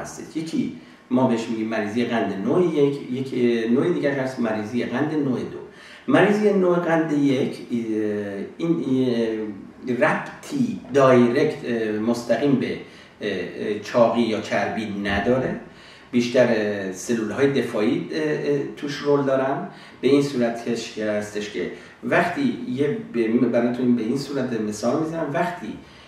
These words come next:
یه باکتری وارد بدن می‌شه، سلول‌های دفاعی بدن فوری اون رو شناسایی می‌کنن، بهش حمله می‌کنن، احاطه‌اش می‌کنن،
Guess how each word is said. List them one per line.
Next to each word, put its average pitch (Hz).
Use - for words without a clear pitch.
یه 202
باکتری 131
وارد 113
بدن 110
می‌شه، 107
سلول‌های 120
دفاعی 127
بدن 92
فوری 139
اون 147
رو 120
شناسایی 123
می‌کنن، 156
بهش 120
حمله 107
می‌کنن، 139
احاطه‌اش 110
می‌کنن، 123